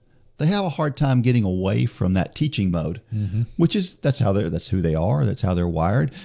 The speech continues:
Speaker 1: They're fo-, probably a lot of them are just following God's path because that's the way God made them to be teachers. But it often gets in the way too,
Speaker 2: Mm-hmm.
Speaker 1: because a lot of times they get to that point where, um,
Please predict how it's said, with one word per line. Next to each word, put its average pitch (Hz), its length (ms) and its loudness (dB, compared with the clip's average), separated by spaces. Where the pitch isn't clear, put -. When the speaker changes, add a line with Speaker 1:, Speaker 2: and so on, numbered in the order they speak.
Speaker 1:
They're - 140 2
fo-, 120 320 -4
probably 156 360 -2
a 110 140 -2
lot 110 200 0
of 160 80 -6
them 104 80 -2
are 101 60 0
just 113 160 -2
following 104 340 0
God's 104 240 -4
path - 500 -4
because 101 400 -2
that's - 200 -2
the - 60 -4
way 90 200 0
God 90 240 0
made 101 220 2
them - 180 -4
to - 80 0
be 101 160 2
teachers. - 440 0
But 127 160 0
it 127 80 -2
often 170 420 -2
gets 107 240 -2
in 101 80 2
the 92 100 0
way 92 340 2
too, 104 420 2
Speaker 2:
Mm-hmm. 98 260 -6
Speaker 1:
because 104 460 -2
a 101 60 -4
lot 113 220 -2
of 139 140 -2
times 95 760 -2
they 104 140 2
get 107 180 2
to 113 80 -2
that 95 240 -2
point 92 520 0
where, 90 680 0
um, 90 720 2